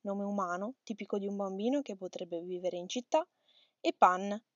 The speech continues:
dio greco, metà umano e metà capra, di origini agreste. Sospeso tra due realtà, Peter non cresce, vive nell'eternità, pagando il prezzo della sua memoria.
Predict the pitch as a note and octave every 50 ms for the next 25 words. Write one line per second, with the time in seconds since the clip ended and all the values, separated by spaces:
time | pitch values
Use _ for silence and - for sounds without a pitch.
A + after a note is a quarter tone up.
0 | _ _ - A#3 A3+ B3+ B3 A3+ A#3 G#3 F#3 F#3 - - - D4+ D4 C#4 A#3+ -
1 | A3 G#3 G3+ G#3 G3+ F#3+ F3+ F#3+ G#3+ B3 C#4+ - _ - C4+ B3+ A#3 - G3 F#3+
2 | - F3 D3+ D#3+ - D#3 F3+ - _ _ _ _ _ _ _ _ _ _ _ -
3 | - C4 B3 G3 F3+ - F#3+ G3+ G3+ F#3+ F#3+ D3+ - - - - F3 E3+ - _
4 | _ _ _ _ _ _ _ _ _ _ _ _ _ _ _ _ _ _ _ _
5 | _ _ _ _ _ - - C4 A#3+ - D4 D#4 E4+ D4+ C#4 A#3+ A3+ G#3 A#3 A3+
6 | A3 G#3 G3 F#3+ - G#3+ A3+ B3+ B3+ - C4 B3 - A#3+ A#3 A3 A#3 A#3 A#3+ A#3+
7 | - G3+ F3 F3+ - - - - G3+ G#3 - _ _ - A3+ A#3 B3 A#3+ A#3 A#3
8 | A3+ A3 - A3 G3+ G#3 G3+ G3 - F3 E3+ - _ _ _ _ - A3 A3 A3
9 | G3+ G3+ G3+ F#3+ G3+ - - G#3 G#3 A#3 - _ - - - C4+ D4 - _ _
10 | - G#3+ G#3+ G#3+ - - G3 F#3+ G3 G3 F#3+ E3+ E3+ E3+ E3+ F3 F3+